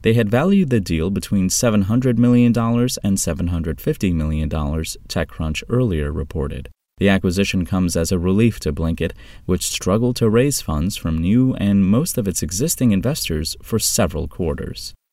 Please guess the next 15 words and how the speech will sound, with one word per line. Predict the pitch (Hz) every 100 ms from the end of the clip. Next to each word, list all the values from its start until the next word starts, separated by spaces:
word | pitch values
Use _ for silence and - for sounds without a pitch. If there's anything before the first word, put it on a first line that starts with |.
| -
The | 131
SoftBank-backed | - 113 110 - 107 104 - 95 104 117
startup, | - - 98 104 117 -
which | 92 87
was | 85 87
formerly | - 104 98 92 87 85
called | 82 98 90 82 - -
Grofers, | 85 90 110 - 73 80 - - - -
pivoted | - 180 196 -
to | 143 107
instant | 120 123 120 107
grocery | - 87 87 - 85
delivery | 78 80 78 82
last | 80 95 113 -
year. | 73 65